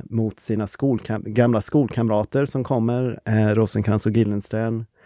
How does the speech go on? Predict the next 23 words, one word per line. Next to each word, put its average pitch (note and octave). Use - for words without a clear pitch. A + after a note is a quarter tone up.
ehm, G2
som -
han A2+
faktiskt, -
hans, -
i A#2
stort A#2
sett A2
mördar G#2
dem A2+
i G#2+
kallt -
blod A2+
för G#2+
att G#2
de G2
går G#2+
med A2+
på A2+
att G#2
hjälpa A2+
kungen. A2
Ehm, G#2+